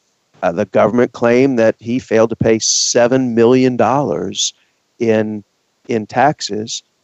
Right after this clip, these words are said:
He, he appealed, 'cause again, we talked about it, it's a judicial process. He lost in the trial court. He appealed.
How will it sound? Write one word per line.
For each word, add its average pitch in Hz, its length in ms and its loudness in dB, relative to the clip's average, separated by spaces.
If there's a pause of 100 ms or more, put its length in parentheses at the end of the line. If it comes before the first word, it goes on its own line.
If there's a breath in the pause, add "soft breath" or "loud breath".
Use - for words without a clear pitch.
(120)
He, 120 320 -2
he 123 180 -4
appealed, 135 680 2 (320)
'cause 92 120 -10
again, 110 440 -4
we 101 80 -12
talked - 300 -2
about 113 220 2
it, - 60 -6
it's - 180 -10
a 92 120 -4 (240)
judicial 107 400 -4
process. 123 680 0
He 95 140 -12
lost 92 360 0
in 110 60 -6
the 107 60 -6
trial 110 300 2
court. 123 320 0 (340)
He 113 100 0
appealed. 117 540 0